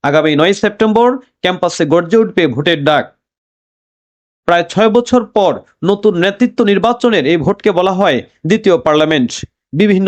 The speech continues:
ছাত্র সংগঠন ও স্বতন্ত্র প্রার্থীরা ইতিমধ্যে প্রচারণায় সরব হয়েছেন। আর সব বাধা কেটে যাওয়ায় শিক্ষার্থীদের মাঝে ফিরে এসেছে স্বস্তি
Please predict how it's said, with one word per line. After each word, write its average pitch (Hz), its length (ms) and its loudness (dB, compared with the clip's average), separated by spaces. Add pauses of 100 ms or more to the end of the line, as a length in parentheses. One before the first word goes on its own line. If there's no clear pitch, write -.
ছাত্র - 320 -4
সংগঠন 190 540 0 (280)
ও 160 100 2
স্বতন্ত্র 214 500 0
প্রার্থীরা 208 480 0 (380)
ইতিমধ্যে 185 400 0
প্রচারণায় 196 680 0
সরব 185 220 0
হয়েছেন। 151 460 0 (420)
আর 143 120 0 (100)
সব 165 200 0
বাধা 156 260 0
কেটে 156 280 -2
যাওয়ায় 208 340 2 (320)
শিক্ষার্থীদের 233 680 0
মাঝে 202 280 0 (380)
ফিরে 202 300 2
এসেছে 151 300 -2
স্বস্তি 214 440 -2